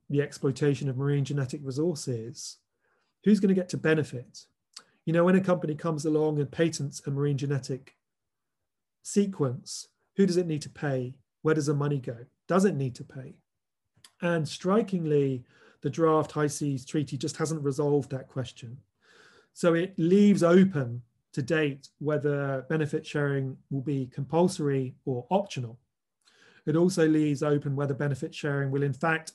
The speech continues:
be financial, will involve sending money in the direction of perhaps poor countries in the global south, or whether it might just mean sharing information.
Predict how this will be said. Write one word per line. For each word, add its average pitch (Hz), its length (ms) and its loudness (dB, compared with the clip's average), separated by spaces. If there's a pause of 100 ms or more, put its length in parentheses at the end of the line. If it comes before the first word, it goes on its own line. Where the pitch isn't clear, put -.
be 139 260 -2
financial, 170 540 -2
will 120 100 -6
involve 127 420 -4
sending 131 320 -4
money 147 260 -2
in 135 60 -4
the 131 60 -8
direction 135 460 -8
of 127 180 -6 (340)
perhaps 139 280 -6
poor 156 240 -2
countries 139 420 -6
in 135 60 -6
the 131 80 -6
global 131 280 -4
south, 160 460 -2 (480)
or 156 100 -2
whether 156 240 2
it 143 80 -2
might 147 260 -2
just 139 180 -6
mean 139 180 -2
sharing 131 320 -4
information. 127 640 -6